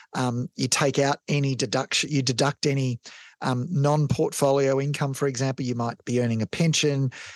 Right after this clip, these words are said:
you might be getting a stipend from, you know, a long-lost great aunt who's passed away.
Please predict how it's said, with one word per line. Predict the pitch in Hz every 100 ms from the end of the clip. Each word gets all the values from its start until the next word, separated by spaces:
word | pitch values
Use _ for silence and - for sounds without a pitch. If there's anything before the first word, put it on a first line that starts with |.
| -
you | 127
might | 123 -
be | 117
getting | 123 113 113
a |
stipend | 107 - 151 - 139 131 123
from, | - 135 123 120 120 -
you | 131
know, | 123 123 -
a | 120
long-lost | 135 139 127 131 - -
great | 135 131
aunt | 123 143 143
who's | - 117
passed | - 139 127 -
away. | 123 127 131 131